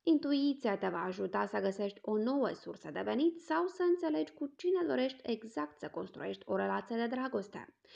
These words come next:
Nu este recomandat să planifici o mutare, să schimbi locul de muncă, să te apropii de cineva pe rețelele de socializare, să dezvălui planurile imediate în dialoguri cu colegii sau să mergi pe un traseu necunoscut.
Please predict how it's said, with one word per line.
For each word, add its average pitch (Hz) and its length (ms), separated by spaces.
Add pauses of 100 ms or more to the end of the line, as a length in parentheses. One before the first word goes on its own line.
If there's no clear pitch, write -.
(340)
Nu 370 120
este 339 200
recomandat 196 580
să 196 80
planifici 196 520
o 196 100
mutare, 320 720
să 294 180
schimbi 240 340
locul 202 320
de 247 120
muncă, 311 400
să 294 120
te 277 100
apropii 262 520
de 214 120
cineva 196 600
pe 226 60
rețelele 180 540
de 185 100
socializare, 262 960 (280)
să 359 240
dezvălui 294 560
planurile 247 680
imediate 202 600
în 196 180
dialoguri 190 500
cu 190 120
colegii 202 560
sau 262 240
să 254 200
mergi 247 480
pe 269 80
un 254 200
traseu 208 480
necunoscut. 262 840